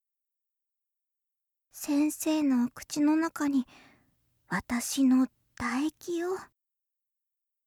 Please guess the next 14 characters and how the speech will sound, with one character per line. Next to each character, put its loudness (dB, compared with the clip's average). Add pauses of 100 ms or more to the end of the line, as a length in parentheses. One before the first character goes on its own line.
(380)
先 2
生 2
に 4
唾 -4
液 -2
を 0
飲 2
ん 0
で 0
も 4
ら 2
う 0
の、 4 (720)
私、 -4